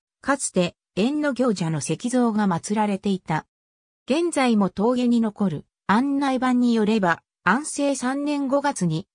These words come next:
紀州日高郡の日の出港が遠方から運び、五穀豊穣とこの街道の道中安全を祈願して、祭祀したもの、とのこと。現在、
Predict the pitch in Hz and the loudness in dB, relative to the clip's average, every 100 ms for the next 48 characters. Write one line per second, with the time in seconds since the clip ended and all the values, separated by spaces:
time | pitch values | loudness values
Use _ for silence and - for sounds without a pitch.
0 | _ - 196 269 294 294 294 285 247 220 | _ -6 -4 -2 -2 -4 -4 -2 -2 0
1 | 214 190 170 - 208 196 - 190 - 208 | 2 0 0 0 0 0 -4 -6 -4 -2
2 | 202 185 175 - _ - 208 285 277 262 | 0 2 0 -2 _ -2 -2 0 -2 -2
3 | 254 226 208 - - 160 160 _ _ _ | 0 0 -2 -6 -6 -4 -4 _ _ _
4 | - 175 - - 285 269 262 214 196 180 | -2 0 -2 -2 -4 0 0 2 0 0
5 | 175 202 220 214 - 214 269 247 254 233 | -2 2 2 2 0 -2 0 0 2 2
6 | 226 262 254 - 190 165 165 220 220 214 | 2 0 0 2 2 2 2 0 2 2
7 | 196 185 185 226 214 202 196 165 156 _ | 2 2 0 -2 0 0 -2 -4 -4 _
8 | _ - 247 294 - 226 - 185 160 156 | _ -6 -2 -2 -2 -4 -4 -2 -2 -2
9 | 151 - _ - 254 240 - 151 151 - | -4 -8 _ -4 0 0 -4 -6 -6 -6
10 | _ _ _ _ - 277 285 196 180 170 | _ _ _ _ -4 -2 -2 0 0 0